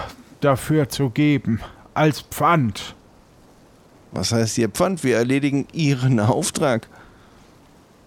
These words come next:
Speaker 1: Erledigen Sie ihn. Oder werdet ihr erlegt?
Speaker 2: Also wenn ich das richtig sehe, soll dieser Ring angeblich jeden zerstören, der ihn trägt. Also das Schlimmste, was passieren kann, ist, dass er mich zerstört. Und,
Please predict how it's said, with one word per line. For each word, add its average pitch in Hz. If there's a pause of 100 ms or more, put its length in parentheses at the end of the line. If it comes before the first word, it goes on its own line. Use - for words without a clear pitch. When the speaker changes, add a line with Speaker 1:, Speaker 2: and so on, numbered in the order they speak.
(320)
Speaker 1:
Erledigen 160
Sie -
ihn. 170 (1300)
Oder 143
werdet 139
ihr 139
erlegt? 135 (1300)
Speaker 2:
Also 120
wenn 135
ich 123
das 131
richtig 170
sehe, 139
soll 135
dieser 127
Ring 135
angeblich 120
jeden 117
zerstören, 117
der 107
ihn 107
trägt. 131
Also 117
das 110
Schlimmste, 165
was 139
passieren 151
kann, 151
ist, -
dass 139
er 143
mich 147
zerstört. -
Und, -